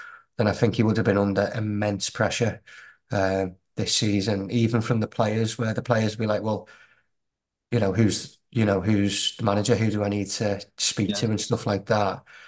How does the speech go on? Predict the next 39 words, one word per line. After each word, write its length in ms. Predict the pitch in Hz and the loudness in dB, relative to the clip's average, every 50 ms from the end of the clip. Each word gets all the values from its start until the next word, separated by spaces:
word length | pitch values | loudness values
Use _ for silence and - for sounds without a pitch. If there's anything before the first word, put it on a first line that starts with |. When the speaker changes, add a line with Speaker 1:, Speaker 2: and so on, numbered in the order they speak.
| - _ _ - | -20 _ _ -6
Speaker 1:
Um, 400 | 104 101 98 98 92 92 92 101 113 - - - | -4 -2 0 0 0 -2 -4 -6 -8 -14 -8 -6
the 100 | - 123 | -4 -2
press 280 | - - 113 101 - - | 0 0 0 2 2 2
conferences 560 | - 107 95 95 117 101 - - 113 98 117 | 0 0 2 2 0 0 2 2 2 2 2
would 140 | 113 95 107 | 2 2 2
have 80 | 95 | 2
been 160 | - 104 101 | 2 2 4
like, 200 | 101 101 95 - - | 4 2 0 0 2
"What 160 | 123 117 - | 0 0 2
does 120 | - 113 - | 0 -4 -2
Pep 280 | - - 113 104 - | -2 -2 -2 -2 -2
think 240 | - - 113 110 - | -2 -2 -2 0 0
about 240 | 113 107 107 - - | 0 0 0 0 0
this?" 280 | 117 113 110 - - 127 | -2 -2 -2 -2 -4 -4
even 300 | 117 113 104 101 107 101 | -2 -2 -2 -2 -2 -2
though 160 | 104 101 101 | -2 -2 -2
Jurgen's 400 | 101 101 101 101 98 104 101 - | 0 -2 -2 -2 -4 -4 -4 -4
still 180 | - 113 98 98 | -4 -2 -2 -2
the 60 | 104 | -2
manager. 480 | 101 98 98 101 101 107 104 95 - - - - - - - - - - - _ _ _ _ _ _ _ - | 0 0 0 -2 -4 -4 -6 -8 -10 -12 -18 -20 -20 -20 -20 -20 -20 -20 -20 _ _ _ _ _ _ _ 0
So 160 | - - 117 | 2 4 6
I 60 | 107 104 | 6 6
do 200 | - 135 117 113 | 6 6 6 6
think 300 | - 131 120 117 117 117 | 6 4 4 4 4 2
that's 280 | 117 110 - - - 113 | 2 2 2 2 2 2
not 240 | 110 107 107 - | 4 4 2 2
out 180 | 101 107 107 - | 2 0 0 0
of 40 | - | -2
the 80 | 117 - | -4 -2
question. 400 | - 113 101 - - 123 107 107 | -2 -2 -2 -2 -2 -4 -2 -2
And 100 | 107 110 | -2 -4
then 160 | 110 110 110 | -4 -2 -2
obviously 420 | 107 107 107 110 104 - - 117 104 | -2 -2 -4 -4 -6 -6 -4 -4 -4
the 100 | 104 104 | -4 -4
other 100 | 90 110 | -4 -2
one 200 | 110 110 107 107 | -2 -2 -2 -2
is 420 | 107 104 98 98 - - - - _ _ _ _ _ _ _ _ - | -4 -6 -8 -8 -10 -10 -12 -14 _ _ _ _ _ _ _ _ -12
Xabi 360 | - - 110 101 - 107 104 | -8 -6 -6 -4 -4 -2 -2
Alonso, 540 | 101 104 104 107 107 131 127 110 - - | 0 0 0 0 0 2 0 0 0 -6